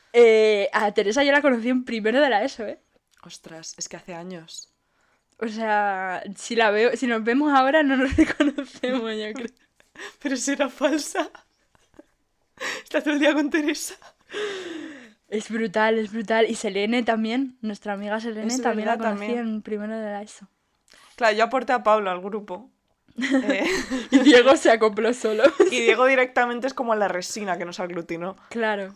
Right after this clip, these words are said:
Speaker 1: sí. Diego llegó y dijo, "Yo os voy a unir".
Speaker 2: Claro, <laughs>
Speaker 1: Como,
Speaker 2: pero
Speaker 1: como un maestro.
Speaker 2: la verdad es que sí, fue un poco nuestro, nuestro cabecilla de grupo.
Speaker 1: <laughs>
Speaker 2: Pero,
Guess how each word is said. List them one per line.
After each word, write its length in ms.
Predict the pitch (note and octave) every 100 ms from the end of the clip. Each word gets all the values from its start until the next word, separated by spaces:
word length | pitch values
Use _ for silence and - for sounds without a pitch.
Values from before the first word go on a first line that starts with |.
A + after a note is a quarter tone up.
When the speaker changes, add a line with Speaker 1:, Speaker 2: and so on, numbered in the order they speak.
| _
Speaker 1:
sí. 400 | - A3+ G#3 F3+
Diego 400 | F#3+ G#3+ G#3+ A#3+
llegó 520 | G3 F#3+ G#3 G#3+ A#3 B3+
y 80 |
dijo, 280 | A#3+ A3+ -
"Yo 300 | G3 A3 B3
os 200 | A#3+ A3 G#3+
voy 180 | G#3
a 80 | G3+
unir". 320 | F#3 F3+ F3 _ _ A#3+
Speaker 2:
Claro, 300 | A#3+ G3+ F#3+
<laughs> 380 | C4+ C4+ C4+ C#4+
Speaker 1:
Como, 180 | B3 G#3
Speaker 2:
pero 400 | F3+ A#3+ G#3+ E3+
Speaker 1:
como 200 | E3+ A#3
un 100 | B3+
maestro. 500 | B3 G#3+ A3+ - A3 B3+ - C4 - - - - -
Speaker 2:
la 140 | A3+ G3+
verdad 200 | F#3 F#3+
es 60 |
que 100 | G3+
sí, 160 | A#3 A3+
fue 140 | G#3+
un 60 | G3
poco 260 | G#3+ A#3 A3+
nuestro, 480 | G#3+ - G3+ F3+ G#3 G#3 G#3+ -
nuestro 320 | G3+ G#3 G#3
cabecilla 460 | F#3 F#3 F#3 F#3+ G3+
de 80 |
grupo. 400 | F#3 F3+ G#3 F#3 - _ _ _ _ _
Speaker 1:
<laughs> 560 | A#3+ B3+ A3+ A3 A3+ - - - - - -
Speaker 2:
Pero, 800 | - F#3+ F#3 F3+ F3 E3+ E3+ -